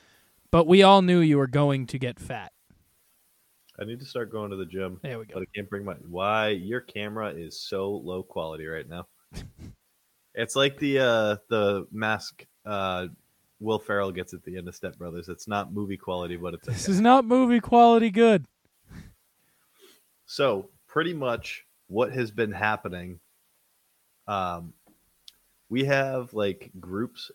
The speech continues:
Speaker 2: in our, in one of our classes, and we all always do our work on Google Docs, but three out of the five members, me included
Speaker 1: Can I
Speaker 2: in
Speaker 1: ask
Speaker 2: the
Speaker 1: a
Speaker 2: group
Speaker 1: question real quick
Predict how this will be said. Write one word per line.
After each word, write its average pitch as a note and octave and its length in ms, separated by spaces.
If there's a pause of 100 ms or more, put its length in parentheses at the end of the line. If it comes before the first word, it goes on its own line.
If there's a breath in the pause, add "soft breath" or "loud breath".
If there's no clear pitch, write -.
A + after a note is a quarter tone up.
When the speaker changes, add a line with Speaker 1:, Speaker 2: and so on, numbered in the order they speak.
Speaker 2:
in G#2+ 140
our, G2 500
in G2+ 140
one G2 100
of F#2+ 80
our F#2 120
classes, A2+ 760 (1300)
and F#2 500
we G2 140
all G#2+ 540
always G#2+ 380
do G#2 180
our G#2 140
work F#2+ 420 (380)
on F2 540 (160)
Google F#2+ 240
Docs, F2+ 480 (1300)
but F#2+ 240 (100)
three B2+ 320
out A#2 160
of G#2+ 140
the G2 100
five G2 400
members, F#2 520 (380)
me G#2+ 280
included G#2 200
Speaker 1:
Can D3+ 100
I D3 120
Speaker 2:
in C#3+ 60
Speaker 1:
ask D3 240
Speaker 2:
the D3 60
Speaker 1:
a - 20
Speaker 2:
group - 40
Speaker 1:
question C3+ 440
real C3 140
quick C3+ 260